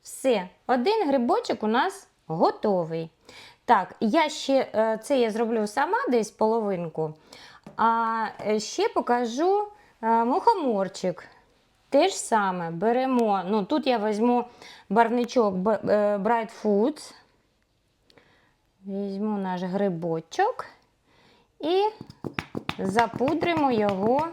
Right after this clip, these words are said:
Це, мабуть, не той колір, але він ще проявиться. Потрібно підібрати колір грибочка.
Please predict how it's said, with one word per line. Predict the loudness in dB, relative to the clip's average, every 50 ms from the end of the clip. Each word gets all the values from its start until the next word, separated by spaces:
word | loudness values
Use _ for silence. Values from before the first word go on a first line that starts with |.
| -8 -10 -12 -14 -10 -10 -10 -10 -10 -10 -10 -12 -12 -12 -12 -10 -10 -10 -10 -8 -10 -10 -8 -10 -8 -8 -10 -8
Це, | -6 -4 -2
мабуть, | 0 0 0 0 0 -2 -2 -2
не | -2 -2
той | 0 0 0 0
колір, | 0 0 0 2 2 2 2 0 0
але | 0 0
він | 0 0 0
ще | 0 0 0 0
проявиться. | 2 0 0 0 0 2 2 2 0 0 -2 -2 -4 -4 -6 -6 -6 -4 -2 0 0 0 0 -4 -4 -6 -10 -14 -14 -18 _ _ _ _ _ _ _ _ -12 -10 -10 -10 -10 -10 -10 -10 -10 -10 -12 -10 -8 -10 -8 -8 -10 -10 -10 -8 -4
Потрібно | -4 -2 -2 0 0 0 0 0 0 -2 -2
підібрати | -2 -4 -2 0 0 0 2 2 2 0 0 -2 -4 -6 -4 -2
колір | 0 2 2 2 2 2 0 -2 -4 -8 -12 -12 -12 -10 -10 -10 -10 -10 -12 -10 -10 -12 -10 -10 -10 -10 -10 -10 -10 -8 -10 -10 -8 -10 -10 -10 -12 -12 -10 -8
грибочка. | -6 -4 -2 0 0 0 0 0 0 0 0 0 -2 -6 -8 -8 -6 -4 -4 -4